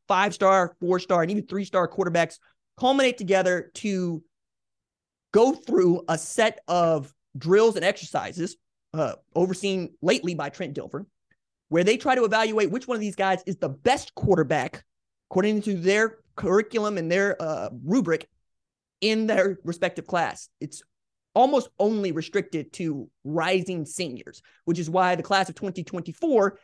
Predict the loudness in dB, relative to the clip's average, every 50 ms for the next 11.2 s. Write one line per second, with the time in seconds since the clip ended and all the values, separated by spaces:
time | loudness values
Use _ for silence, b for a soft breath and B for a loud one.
0 | b b b b -4 -2 0 0 2 2 2 0 0 -2 -2 -2 -2 -2 -2 -2
1 | -2 -2 -2 -4 -2 -2 0 -2 -2 -2 -2 -2 -2 -2 -4 -4 -4 -2 -2 -4
2 | -4 -8 _ _ -4 0 0 0 0 2 0 0 2 2 0 0 0 -2 -2 -2
3 | -2 0 0 0 0 -2 -2 -4 -4 -4 -4 -6 -6 -6 -6 -2 0 0 0 0
4 | -2 -6 -4 -4 -4 -4 -6 -6 -4 -2 -2 -2 0 -2 -2 -2 0 0 2 0
5 | 0 -2 -10 _ _ _ _ _ _ _ _ -8 -4 0 0 2 2 0 -2 -2
6 | -6 -6 -4 -2 0 0 -2 -2 -4 -8 -6 -6 -4 0 0 -2 -2 -2 -2 0
7 | 0 2 2 0 -2 -4 -6 -6 -8 -8 -6 -2 0 0 0 0 -2 -2 -2 -2
8 | -2 -2 -4 -6 -4 -2 -2 -2 -2 -4 -4 -4 -4 -6 -6 -2 -2 0 0 0
9 | -6 -8 -6 -6 -8 -8 -8 -12 _ -2 -2 -2 -2 -2 -6 -4 -2 -2 0 0
10 | -2 -4 -6 -10 -4 -2 -2 -2 -2 -6 -10 -10 -6 -2 -2 -2 -2 -4 -8 -10
11 | -10 -18 -20